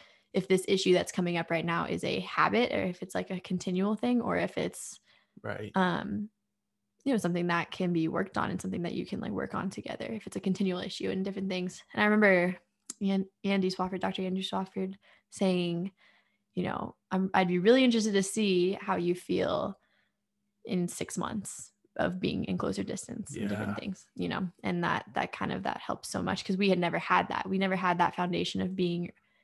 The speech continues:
Speaker 1: in person and getting to know each other, um, until you moved. So
Speaker 2: Right.
Speaker 1: yeah, so shout out to the Swaffords.
Speaker 2: Huge shout out to the Swaffords.
Speaker 1: We're
Speaker 2: And I,
Speaker 1: grateful.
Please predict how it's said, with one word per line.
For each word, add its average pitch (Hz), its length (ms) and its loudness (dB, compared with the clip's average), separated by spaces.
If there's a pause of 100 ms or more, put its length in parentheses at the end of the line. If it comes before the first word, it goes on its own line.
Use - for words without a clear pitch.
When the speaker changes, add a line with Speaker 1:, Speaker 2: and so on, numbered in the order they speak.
(120)
Speaker 1:
in 180 180 4
person 175 420 -2
and 180 100 0
getting 175 200 -2
to 180 120 -2
know 175 200 -2
each - 200 -4
other, 196 380 -4 (600)
um, - 420 -6 (180)
until 196 260 -6
you 196 120 -4
moved. 214 340 -4
So - 280 -10 (360)
Speaker 2:
Right. 110 300 -2
Speaker 1:
yeah, - 100 -12
so 175 420 2 (260)
shout 175 200 0
out 185 100 0
to 202 80 -4
the 196 80 -4
Swaffords. 208 540 -6 (140)
Speaker 2:
Huge - 580 2
shout 104 240 4
out 101 160 2
to 113 80 -2
the 107 60 0
Swaffords. 104 340 0
Speaker 1:
We're 107 80 6
Speaker 2:
And 117 100 2
I, 113 40 8
Speaker 1:
grateful. 208 340 2